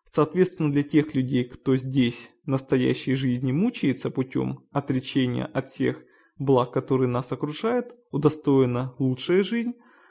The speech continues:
а для тех людей, кто живёт в своё удовольствие, наоборот, затем будет приготовлена плохая жизнь, то бишь путём мучений в аду.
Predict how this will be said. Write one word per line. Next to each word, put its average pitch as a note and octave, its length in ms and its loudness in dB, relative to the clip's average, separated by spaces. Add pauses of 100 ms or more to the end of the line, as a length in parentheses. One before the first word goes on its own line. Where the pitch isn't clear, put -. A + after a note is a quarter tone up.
(120)
а C#3+ 120 2
для C#3+ 140 2
тех D3+ 280 0
людей, B2+ 220 0
кто C3 160 -2
живёт B2+ 340 0
в - 40 -16
своё C3 180 0
удовольствие, C#3+ 540 0
наоборот, B2+ 680 0 (120)
затем G#3 560 0 (360)
будет F3+ 320 0
приготовлена E3+ 640 2
плохая C3 560 0
жизнь, G#3 380 0
то C#3+ 180 2
бишь F#3 320 -4 (380)
путём C#3 480 2
мучений E3 760 0
в C#3+ 120 0
аду. D3 380 2